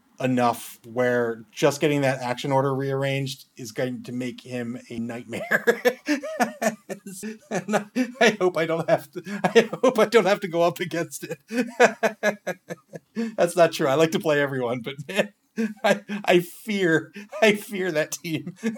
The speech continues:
<laughs> Uh, week three started with Neglected of Nuffle at Irish Wristwatch. Again, Irish Wristwatch is the Underworld team coached by Wenger. Neglected of Nuffle, the Pro Elf team coached by War Horseman. War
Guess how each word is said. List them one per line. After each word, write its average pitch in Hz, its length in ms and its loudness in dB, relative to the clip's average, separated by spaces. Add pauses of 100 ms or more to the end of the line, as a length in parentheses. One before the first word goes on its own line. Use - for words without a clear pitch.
(100)
<laughs> 196 1400 -8 (500)
Uh, 127 320 0 (120)
week 269 260 2
three 254 320 0
started 151 560 2
with 151 160 -2
Neglected 180 460 2
of 156 80 0
Nuffle 165 420 4
at 156 260 0
Irish 147 520 -2
Wristwatch. 151 720 0
Again, 139 240 -4
Irish 131 300 -4
Wristwatch 127 580 -2 (220)
is 127 140 -8
the 127 100 2
Underworld 127 260 0
team 127 180 -4
coached 120 280 -2
by 113 260 -4 (420)
Wenger. 139 460 2 (220)
Neglected 226 580 4
of 160 180 6
Nuffle, 165 540 2 (380)
the 151 100 -4
Pro 277 340 6
Elf 262 220 6
team 247 300 -2
coached 254 340 2
by 160 140 4
War 226 340 2
Horseman. 226 480 0 (300)
War 262 340 2